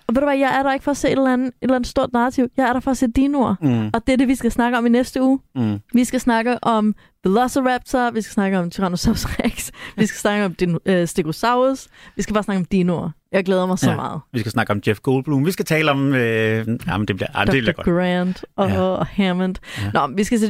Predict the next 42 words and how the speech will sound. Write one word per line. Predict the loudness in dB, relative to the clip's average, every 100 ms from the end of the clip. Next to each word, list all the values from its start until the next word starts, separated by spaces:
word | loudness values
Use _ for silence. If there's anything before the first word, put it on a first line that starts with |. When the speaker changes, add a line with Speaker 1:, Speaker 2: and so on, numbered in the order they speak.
| 0
Speaker 1:
Jurassic | -2 -2
Park, | 0 0 0
og | 0
det | 0
er | 2
jo | 0 2
en | 0
ikonisk | 0 -4 -2 0 0 -4 -6
film. | -4 -4
Den | 0 -4
startede | 0 0 2 2 0
jo |
for | 0 0
mig, | 0 0 2
det |
kan | 0
godt | 0
være, | 0
der | 0
var | 0
noget | -2 -2
før, | -2 -2
men | -4 -4
for |
mig | 0 0 0
startede | -2 0 0
den | 0 2
jo | 0 -2 _ 0
dinosaurernes | 0 0 -2 0 -2
tidsalder | -2 -2 0 0 -2 -4 2
i |
Speaker 2:
Mm. | 4
Speaker 1:
halvfemserne. | 4 2 0 -2 -6 -16 -20 -8 0
Legetøj, | 4 4 2 -2 -6
sengetøj, | -6 -8 -2 2 2 0 -2 -2 -4 -10 -20 -8 0
madkasser. | 2 2 0 -2 -2 -2 -4 -6
Speaker 2:
Mm. | 0 2 2 0
Speaker 1:
Alt | -2 -2
var | -2
bare | 2 0 0 -2
Dino | 0 2 2
og | 2 -2